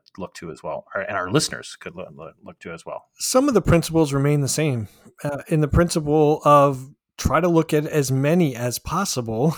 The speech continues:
Speaker 2: <laughs> and look for trends, right? And instead of focusing on individual races or individual polling outlets or pollsters, try to take in as much data as possible. That, that's a principle that goes through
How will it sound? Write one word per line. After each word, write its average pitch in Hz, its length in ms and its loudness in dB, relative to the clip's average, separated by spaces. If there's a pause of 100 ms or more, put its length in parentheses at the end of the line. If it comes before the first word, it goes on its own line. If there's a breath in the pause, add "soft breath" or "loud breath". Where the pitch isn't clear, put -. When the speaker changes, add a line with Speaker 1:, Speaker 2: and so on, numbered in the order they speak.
Speaker 2:
<laughs> - 120 -12
and 156 120 0
look 156 180 2
for 143 140 -2
trends, 123 540 -2
right? 127 160 -8
And 143 180 -6
instead 147 400 0
of 175 100 0
focusing 139 440 -2
on 127 140 0
individual 123 580 -4
races 113 680 -4
or 131 160 0
individual 131 640 2 (320)
polling 143 300 2
outlets 123 400 0
or 117 100 -2
pollsters, 135 800 -2 (320 soft breath)
try 135 180 0
to 131 260 0
take 135 240 -4
in 123 80 -2
as 117 160 -8
much 120 240 -6
data 120 200 -2
as 113 140 -6
possible. 104 460 -10
That, 135 240 -2
that's 151 180 -2
a 135 40 -6
principle 123 480 -4
that 113 160 -4
goes 117 280 -2
through 110 360 -6